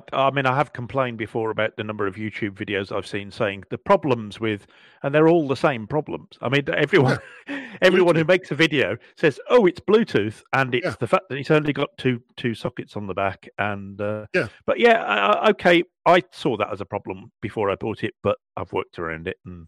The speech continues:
Speaker 2: Yeah, exactly. So
Speaker 1: it's
Speaker 2: did
Speaker 1: a
Speaker 2: I.
Speaker 1: design, it was a design, more of a design choice than a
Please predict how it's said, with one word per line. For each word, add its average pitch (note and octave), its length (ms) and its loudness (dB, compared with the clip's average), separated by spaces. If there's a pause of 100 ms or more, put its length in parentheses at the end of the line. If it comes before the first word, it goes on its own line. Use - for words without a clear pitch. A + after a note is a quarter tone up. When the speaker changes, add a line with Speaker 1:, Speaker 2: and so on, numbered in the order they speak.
(100)
Speaker 2:
Yeah, A#3 280 0
exactly. F3+ 520 -4 (420)
So - 180 -2
Speaker 1:
it's F#3 140 4
Speaker 2:
did F#3+ 60 2
Speaker 1:
a - 20 2
Speaker 2:
I. D3+ 40 -2
Speaker 1:
design, G3 380 4 (100)
it F3+ 100 -10
was D3+ 120 -6
a F3 60 6
design, C#3+ 400 2
more F#3+ 240 6
of C3+ 80 -2
a B2+ 40 -2
design C#3 420 0
choice A2 420 -2
than A2 160 -2
a G2+ 140 -4